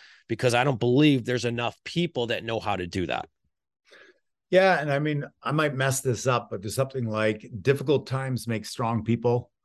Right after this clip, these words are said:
Speaker 2: Strong people make easy times, and easy time make weak people."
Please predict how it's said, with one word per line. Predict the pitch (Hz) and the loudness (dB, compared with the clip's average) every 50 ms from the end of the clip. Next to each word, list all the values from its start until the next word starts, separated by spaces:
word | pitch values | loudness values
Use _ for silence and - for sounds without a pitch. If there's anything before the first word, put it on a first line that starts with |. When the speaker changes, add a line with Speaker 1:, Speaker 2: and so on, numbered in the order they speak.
| _ _ _ | _ _ _
Speaker 2:
Strong | _ - - - 135 139 135 123 113 | _ -10 -4 -2 0 0 2 0 0
people | 107 - 131 131 131 123 120 113 113 110 101 - _ _ | 0 0 -2 0 2 2 2 2 2 -2 -4 -6 _ _
make | 110 110 113 117 117 - - - _ _ _ _ _ | -6 -4 -4 -4 -4 -6 -16 -20 _ _ _ _ _
easy | 135 131 131 113 120 117 | 0 0 2 2 0 -2
times, | - - 113 113 113 113 110 117 110 - - - _ _ _ _ _ _ _ _ | 0 -2 -2 -2 0 0 -2 -2 -2 -4 -8 -12 _ _ _ _ _ _ _ _
and | - 113 117 | -6 -4 -2
easy | 110 120 120 113 113 117 | 0 0 0 0 0 -2
time | 107 - 117 113 113 113 110 | -2 -2 -2 0 0 0 0
make | 104 104 101 - | -2 -2 -4 -6
weak | 110 107 104 - - | -4 -4 -4 -4 -2
people." | - 123 127 127 101 95 123 123 | 0 0 0 0 -2 -6 -6 -10